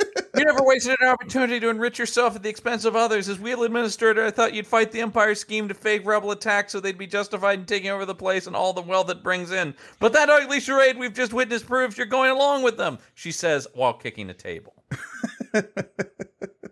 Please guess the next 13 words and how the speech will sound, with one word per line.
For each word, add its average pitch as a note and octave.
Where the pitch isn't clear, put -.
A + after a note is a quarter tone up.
And D#3
also, C3
I A#2+
mean, B2
you D3+
want D3+
to -
talk C3+
about G#2+
anatomy A2+
or G2
human B2
motion. G#2